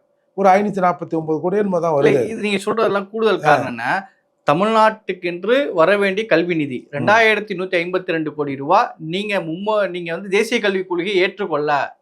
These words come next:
Speaker 2: அப்படிங்கறத வைக்கிறது எப்படி சட்டப்படி சரியா
Speaker 1: சார்,
Speaker 2: இருக்கும்?
Speaker 1: நாம ஏற்றுக்கொள்கிறோம்னு சொல்லிட்டு ஒரு ரெண்டு தவணையை வாங்கிட்டோம்.
Speaker 2: இல்ல, ஆரம்பத்திலேருந்தே இவங்க தேசிய கல்விக் கொள்கையை ஏற்க மாட்டோம் தானே தமிழக அரசு சார்பா
Speaker 1: இப்ப, இப்ப
Speaker 2: சொல்றாங்க.
Speaker 1: காலை, காலை உணவு திட்டம், இல்லந்தோறும் கல்வி, அதெல்லாம் என்னது இது?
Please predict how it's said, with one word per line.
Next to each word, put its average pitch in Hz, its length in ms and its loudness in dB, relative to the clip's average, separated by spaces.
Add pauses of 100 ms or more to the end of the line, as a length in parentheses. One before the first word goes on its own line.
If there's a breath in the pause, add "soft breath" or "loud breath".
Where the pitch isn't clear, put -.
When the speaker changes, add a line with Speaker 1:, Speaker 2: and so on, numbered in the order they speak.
(100)
Speaker 2:
அப்படிங்கறத 202 600 2
வைக்கிறது 202 340 -2
எப்படி 240 240 0
சட்டப்படி 240 420 0
சரியா 185 320 -2
Speaker 1:
சார், 220 200 4
Speaker 2:
இருக்கும்? 202 180 -2
Speaker 1:
நாம 208 80 -6
ஏற்றுக்கொள்கிறோம்னு 202 760 -2
சொல்லிட்டு 196 400 -2
ஒரு 185 180 0
ரெண்டு 202 500 0
தவணையை 185 320 2
வாங்கிட்டோம். 170 400 0 (260)
Speaker 2:
இல்ல, 202 360 4
ஆரம்பத்திலேருந்தே 254 580 0
இவங்க 254 280 0
தேசிய 226 320 0
கல்விக் 233 240 -6
கொள்கையை 220 280 0
ஏற்க 226 180 -2
மாட்டோம் 220 260 -2
தானே 214 240 -2
தமிழக 196 300 0
அரசு 180 220 -2
சார்பா 165 80 -2
Speaker 1:
இப்ப, 185 220 4
இப்ப 170 200 0
Speaker 2:
சொல்றாங்க. 156 40 0
Speaker 1:
காலை, 208 320 4
காலை 208 320 2
உணவு 190 240 -6
திட்டம், 190 380 -6
இல்லந்தோறும் 185 420 -6
கல்வி, 170 200 -4
அதெல்லாம் 170 220 0
என்னது 160 280 -6
இது? 117 160 -16